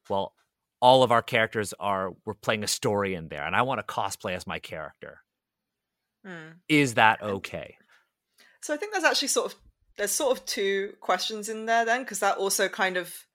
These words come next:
Speaker 2: crosses over into the topic of white people playing characters of color in T T R P Gs, which is a similar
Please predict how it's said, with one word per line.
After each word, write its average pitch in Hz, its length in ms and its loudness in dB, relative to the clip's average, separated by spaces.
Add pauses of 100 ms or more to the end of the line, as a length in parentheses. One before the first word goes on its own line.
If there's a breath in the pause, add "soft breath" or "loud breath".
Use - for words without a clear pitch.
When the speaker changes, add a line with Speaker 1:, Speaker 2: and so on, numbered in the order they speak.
(520)
Speaker 2:
crosses 190 380 -2
over 175 280 2
into 175 180 -6
the 156 80 -6
topic 165 380 -4
of 156 440 -4
white 170 300 0
people 165 260 -8
playing 160 320 -4
characters 160 440 -6
of - 100 -16
color 156 260 -6
in 147 80 -14
T 156 160 -10
T 165 140 -6
R 151 80 -4
P 160 140 -10
Gs, 220 420 -6
which 175 220 -4
is 180 120 -4
a 180 80 -4
similar 190 840 2